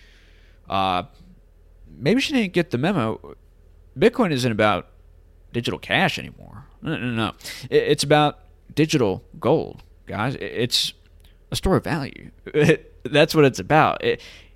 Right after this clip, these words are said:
sell all of your gold, buy Bitcoin, and just hold it. That's the utility of it. Haven't you heard? Satoshi Nakamoto seems to have found an elegant answer. Uh, unfortunately, Satoshi's original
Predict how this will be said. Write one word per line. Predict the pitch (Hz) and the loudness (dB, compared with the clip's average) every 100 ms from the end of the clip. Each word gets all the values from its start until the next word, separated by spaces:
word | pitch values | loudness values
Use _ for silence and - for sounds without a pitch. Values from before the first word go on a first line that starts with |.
| - - _ - - | -20 -20 _ -20 -12
sell | - 175 | 0 2
all | 180 175 | 6 4
of | 139 | 2
your | 123 | 0
gold, | 143 139 113 104 | 4 4 4 4
buy | 123 | 4
Bitcoin, | 143 139 - 113 107 107 | 4 0 -2 -2 -2 -6
and | 120 | -6
just | 107 - | -4 -2
hold | 98 76 | -2 -4
it. | - - _ | -10 -18 _
That's | - 123 | 0 0
the | 110 101 - - - _ - | 0 -4 -6 -16 -20 _ -10
utility | 113 101 90 71 | -4 -2 -4 -6
of | 67 | -10
it. | - _ | -16 _
Haven't | 110 113 | -8 -4
you | 113 | -2
heard? | 113 - - - - | -2 -4 -12 -14 -10
Satoshi | - 117 151 156 | -4 0 0 0
Nakamoto | 139 127 131 123 | -2 -2 -2 -2
seems | - 131 | -2 -4
to | 120 | 0
have | 113 | -2
found | - 117 | 0 -4
an | 110 | -2
elegant | 110 101 95 | -2 -2 -4
answer. | 143 160 - 139 135 135 - - - - | -4 -4 0 0 0 -4 -12 -20 -20 -12
Uh, | - 107 101 98 95 92 - | -4 -2 -2 -2 -4 -8 -10
unfortunately, | 117 - 147 180 147 117 120 | -12 0 2 2 0 -4 -4
Satoshi's | - - 139 131 127 - | -4 -2 -2 -2 -4 -4
original | 104 110 127 117 110 104 | -2 2 2 2 -2 -4